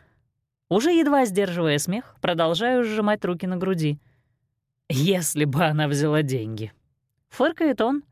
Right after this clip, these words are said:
и делает глоток воды. «Заставила скинуть ей компромат на меня же, на случай, если я тебя обижу». Сдерживать смех и дальше не удаётся.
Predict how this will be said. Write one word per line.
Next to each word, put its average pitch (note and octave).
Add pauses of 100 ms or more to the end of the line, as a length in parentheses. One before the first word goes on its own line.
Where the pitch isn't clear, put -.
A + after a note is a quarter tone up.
и G3
делает A#3+
глоток A#3+
воды. G#3 (960)
«Заставила B3+
скинуть B3+
ей G#3+ (380)
компромат A#3 (200)
на C#3+
меня E3+
же, A#2 (560)
на E3
случай, F#3+
если C3+
я C#3
тебя D3+
обижу». A#2+ (1080)
Сдерживать C#4
смех C4
и G3
дальше G3+
не F#3+
удаётся. D3+